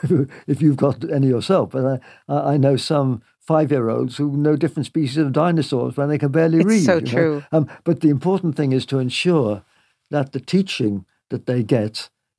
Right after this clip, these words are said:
Speaker 1: is good enough that it doesn't, uh, quench that enthusiasm completely. And the,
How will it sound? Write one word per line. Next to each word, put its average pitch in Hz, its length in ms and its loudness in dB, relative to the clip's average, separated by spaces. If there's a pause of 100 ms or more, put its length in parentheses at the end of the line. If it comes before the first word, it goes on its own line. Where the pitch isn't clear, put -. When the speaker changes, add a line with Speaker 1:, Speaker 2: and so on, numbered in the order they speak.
Speaker 1:
is 131 340 0 (160)
good 165 200 2
enough 107 480 -2 (180)
that 139 160 -2
it 135 280 -2 (100)
doesn't, 143 500 -4 (220)
uh, 139 160 -6 (260)
quench 147 380 0
that 117 320 -4 (180)
enthusiasm 120 580 -2
completely. 110 560 -6
And 110 160 -4
the, 120 180 2